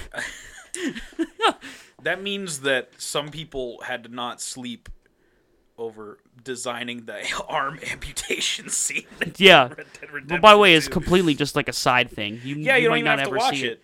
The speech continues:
Speaker 2: Yeah.
Speaker 1: You might not ever see it. If you, if you find, find that guy and that event happens, you just leave him there. He'll probably just die. But I decided
Speaker 2: Do
Speaker 1: to be a good
Speaker 2: events
Speaker 1: Samaritan.
Speaker 2: respawn like they kinda do in G T A five?
Speaker 1: I don't know, because I've never come across the same event twice yet.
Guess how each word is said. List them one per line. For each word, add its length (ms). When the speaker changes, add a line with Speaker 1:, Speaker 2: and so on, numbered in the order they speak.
Speaker 2:
Yeah. 320
Speaker 1:
You 80
might 120
not 120
ever 180
see 200
it. 20
If 100
you, 140
if 160
you 100
find, 420
find 300
that 140
guy 140
and 100
that 100
event 240
happens, 380
you 120
just 160
leave 280
him 100
there. 160
He'll 100
probably 180
just 220
die. 360
But 80
I 40
decided 260
Speaker 2:
Do 40
Speaker 1:
to 60
be 40
a 20
good 60
Speaker 2:
events 180
Speaker 1:
Samaritan. 420
Speaker 2:
respawn 360
like 160
they 120
kinda 240
do 160
in 100
G 140
T 220
A 40
five? 720
Speaker 1:
I 100
don't 380
know, 380
because 300
I've 60
never 240
come 200
across 340
the 60
same 240
event 300
twice 460
yet. 220